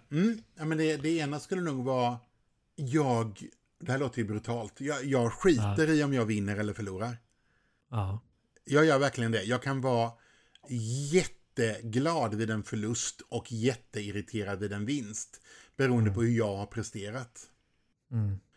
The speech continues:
Speaker 1: Jag tror det är viktigt att skilja på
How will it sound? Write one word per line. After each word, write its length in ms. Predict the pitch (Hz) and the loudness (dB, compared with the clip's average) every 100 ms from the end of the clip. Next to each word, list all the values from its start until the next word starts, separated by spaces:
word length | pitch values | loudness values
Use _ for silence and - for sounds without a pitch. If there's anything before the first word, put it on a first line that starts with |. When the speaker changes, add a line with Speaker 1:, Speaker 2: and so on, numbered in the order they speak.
| _ - | _ -6
Speaker 1:
Jag 560 | 143 135 131 123 117 - - - | 2 6 6 4 -4 -12 -10 2
tror 240 | 170 170 | 4 4
det 60 | 139 | 4
är 40 | |
viktigt 280 | 139 - 131 | 0 -2 -2
att 100 | 113 | -2
skilja 340 | - 127 107 | -2 -2 -2
på 300 | 104 117 104 | -2 -2 -4